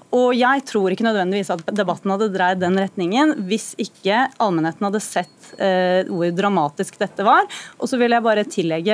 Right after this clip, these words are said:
eh, spørsmålet fra Bøhagen om man kunne gjengitt dette skriftlig. Eh,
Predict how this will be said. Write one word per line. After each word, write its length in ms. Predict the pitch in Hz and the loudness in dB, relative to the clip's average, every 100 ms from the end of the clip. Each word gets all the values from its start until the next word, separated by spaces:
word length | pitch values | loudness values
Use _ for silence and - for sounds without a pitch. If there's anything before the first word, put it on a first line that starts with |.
| 220 - | 0 0
eh, 460 | 208 196 190 180 | 0 0 0 -2
spørsmålet 560 | 185 - 165 185 175 170 | -4 -6 -6 -2 -2 -2
fra 120 | 214 | -2
Bøhagen 360 | 175 160 165 185 | 0 0 0 0
om 280 | 185 185 180 | 0 -2 0
man 160 | 196 185 | -2 -2
kunne 320 | 208 190 202 | -2 -2 0
gjengitt 640 | 180 175 170 175 185 196 | 0 0 0 -2 -4 -4
dette 400 | 202 - - 196 | -6 -6 -4 -4
skriftlig. 460 | - 285 - 320 262 - - - - - - - | 0 -2 0 0 0 -4 -20 -20 -20 -20 -20 0
Eh, 340 | 240 233 226 | 2 4 2